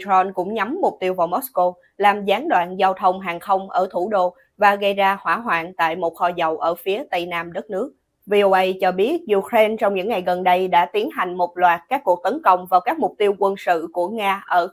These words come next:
Crimea, bao gồm các cơ sở của hạm đội Biển Đen, Hải quân Nga, nhằm tìm cách làm suy yếu các nỗ lực chiến tranh của Moscow tại một khu vực quan trọng. Hình ảnh bản tin trên V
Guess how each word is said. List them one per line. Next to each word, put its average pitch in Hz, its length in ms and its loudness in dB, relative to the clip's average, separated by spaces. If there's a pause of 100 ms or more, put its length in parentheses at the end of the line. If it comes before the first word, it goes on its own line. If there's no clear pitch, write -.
Crimea, 180 500 -4 (260)
bao 202 140 6
gồm 185 320 2
các 208 260 -4
cơ 196 160 2
sở 170 380 2
của 185 200 4
hạm 185 260 -2
đội 175 220 2
Biển 180 240 -6
Đen, 185 300 0
Hải - 180 -4
quân 196 240 -2
Nga, 175 260 -2 (280)
nhằm 208 280 0 (180)
tìm 202 200 0
cách - 280 0
làm 185 240 2
suy 196 220 -2
yếu 214 380 2
các 320 160 -2
nỗ 180 140 0
lực 185 180 -2
chiến 233 180 -4
tranh 185 260 0
của 175 120 -2
Moscow 196 600 0
tại 175 160 0
một 180 120 0
khu 185 200 -2
vực 175 200 -2
quan 175 220 0
trọng. 151 220 -4 (260)
Hình 208 180 0
ảnh 185 260 0
bản 190 180 0
tin 196 240 -2
trên 185 220 -2
V 185 80 -6